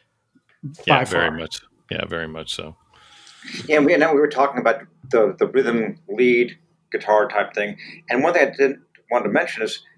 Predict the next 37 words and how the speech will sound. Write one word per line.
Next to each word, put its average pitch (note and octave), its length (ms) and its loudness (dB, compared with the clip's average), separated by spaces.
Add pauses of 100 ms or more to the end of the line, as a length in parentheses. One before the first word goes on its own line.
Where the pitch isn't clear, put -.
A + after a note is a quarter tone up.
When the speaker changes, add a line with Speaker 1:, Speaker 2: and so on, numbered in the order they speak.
(320)
Speaker 3:
there D3+ 140 4
really G3+ 300 6
isn't - 320 -2
any C3 180 2
rhythm A#2 260 2
guitar G2+ 320 -2
on F#2 80 -8
this F2+ 160 -12
record. - 340 -12 (100)
There G#2 120 2 (120)
isn't C#3 160 2
any. B2 320 4 (220)
There's B2+ 140 4
never D3+ 240 4
a B2+ 80 4
time A#2+ 320 2
where G#2 80 -2
somebody A2 280 -2
just G#2 160 -2
strums G#2+ 440 -4
some G#2 120 -4
chords. G#2 540 0 (200)
It, B2 200 -4
I C#3+ 40 2
don't C#3+ 140 0
think C#3 160 2
a B2+ 60 -2
Speaker 1:
Hmm. G2+ 60 -2
Speaker 3:
single C#3 440 2
time A2 320 -2
on F#2 80 -8
the - 80 -12
whole F#2+ 200 -4
record G2 380 -4
where F#2+ 220 -6 (300)
somebody A#2+ 360 0
plays G#2 400 4